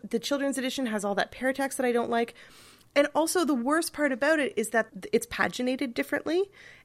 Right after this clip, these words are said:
And, like, that's just, that's just ridiculous. Like, that's the most ridiculous thing I've ever heard. However, this absurd, this completely and totally absurd adult edition has the exact same interior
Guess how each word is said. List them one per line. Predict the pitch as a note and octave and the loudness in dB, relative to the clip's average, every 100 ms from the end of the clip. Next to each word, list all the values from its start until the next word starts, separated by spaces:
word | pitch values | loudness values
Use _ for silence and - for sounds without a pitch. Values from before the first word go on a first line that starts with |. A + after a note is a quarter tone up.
| - | 4
And, | G#3+ | 6
like, | G3+ F#3 | 6 4
that's | - G3+ - | 2 0 0
just, | A3 - _ | -2 -4 _
that's | F#3+ F3+ | -2 0
just | G3 - | -4 -6
ridiculous. | E3+ D#3 - - - - - | -6 -8 -8 -14 -12 -10 -2
Like, | F#3+ | 0
that's | G3+ G3 | 0 0
the | A3+ | 0
most | F#3+ F3+ | 0 0
ridiculous | F3+ E3+ F#3 F3+ F3 E3+ | -4 0 0 0 -2 -2
thing | F3 E3+ | -4 -6
I've | D#3 | -6
ever | D#3 | -8
heard. | D#3+ - - - - - - - _ _ _ _ _ - | -8 -10 -12 -16 -20 -20 -20 -20 _ _ _ _ _ -8
However, | - C4+ E4+ F#4 A3 - - - - - - - | -2 4 6 6 4 2 -8 -20 -20 -20 -20 -18
this | F#3+ G3 D#4 F4 - | -6 2 4 4 2
absurd, | C#4 A3 - E4+ D4+ G#3+ F3+ | 0 0 2 6 8 6 6
this | B3 - | 0 2
completely | C4+ B3 - C#4+ C#4+ C#4+ | 0 0 0 0 2 2
and | C#4+ | 2
totally | - B3+ A#3+ A#3+ | 4 4 6 4
absurd | A3+ - - G#3 F#3+ F#3+ F#3 E3+ - - - - _ G#3 | 4 2 -2 0 2 2 0 -2 -20 -20 -20 -20 _ 0
adult | E3+ A#3 C4 | 4 4 6
edition | C4 A#3+ B3+ G#3+ F3 E3 E3+ - _ _ - | 2 2 2 2 -2 -2 -6 -10 _ _ -12
has | - C4 D4 - | -2 2 4 4
the | C4 A#3+ | 2 2
exact | G3 A3+ B3 - | 4 4 4 2
same | - G#3+ G#3 - | 2 2 2 4
interior | G#3 G#3 G3+ G#3 F#3+ D#3+ - G#2+ F#3+ | 4 2 0 0 0 0 -2 -6 -8